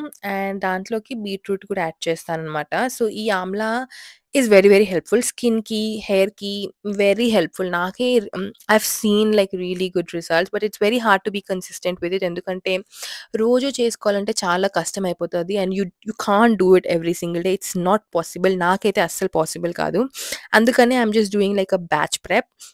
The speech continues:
So, బీట్రూట్ కట్ చేసుకుని దాంట్లో amla కూడా కట్ చేసుకుని వాటర్ ఏసి మిక్సీ పట్టుకునేసాను. And then I just took it all out, like, you know, using, like, a filter.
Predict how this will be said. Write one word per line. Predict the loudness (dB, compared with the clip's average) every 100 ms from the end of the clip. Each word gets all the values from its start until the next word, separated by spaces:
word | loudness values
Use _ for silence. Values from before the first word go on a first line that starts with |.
| _
So, | -2 -2
బీట్రూట్ | -2 -2 -2 -2
కట్ | 0 -2
చేసుకుని | -2 -6 -4 -2
దాంట్లో | 0 -2 -4 -4
amla | -2 -2 0
కూడా | -2
కట్ | -4 -6
చేసుకుని | -6 -8 -6 -4 0
వాటర్ | 2 2 -2
ఏసి | -6 -4
మిక్సీ | -6 -6 -8 -6
పట్టుకునేసాను. | -6 -6 -10 -8 -6 -4 -2
And | 0 0
then | 0 0
I | 0
just | -2 -6
took | -8 -6
it | -6
all | 0 0 2
out, | 2 0 -2
like, | -6
you | -2
know, | -2
using, | 0 -2 -4
like, | -4 -2
a | -4
filter. | -4 -6 0 4